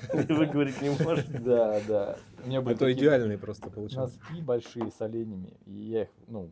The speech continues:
Speaker 2: понятное дело, они подходят под образ, я их одевал, и дети меня на этом как бы и спалили.
Speaker 3: Мгм.
Speaker 1: Не продумано.
Speaker 3: Так, ну чё по новогоднему настроению?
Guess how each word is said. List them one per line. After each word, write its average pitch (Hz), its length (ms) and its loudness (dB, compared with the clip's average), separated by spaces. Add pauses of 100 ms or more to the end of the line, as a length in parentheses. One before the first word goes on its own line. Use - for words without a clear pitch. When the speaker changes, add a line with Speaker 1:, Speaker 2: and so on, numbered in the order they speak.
(120)
Speaker 2:
понятное 101 260 -8
дело, 90 160 -4
они 92 140 -12
подходят 107 480 -14
под 85 180 -8
образ, 113 320 -10
я 90 120 -10
их - 100 -14
одевал, 98 420 -8
и 90 100 -10
дети 92 500 -14
меня 98 180 -14 (320)
на 98 160 -14
этом 92 240 -20
как 98 120 -18
бы 95 160 -20
и 90 80 -20 (200)
спалили. - 320 -12 (920)
Speaker 3:
Мгм. 104 420 -8
Speaker 1:
Не 95 80 -14
продумано. 95 640 -10 (520)
Speaker 3:
Так, 123 200 -4
ну 131 100 -8
чё 190 160 0
по 135 100 -6
новогоднему 131 400 0
настроению? 117 400 -4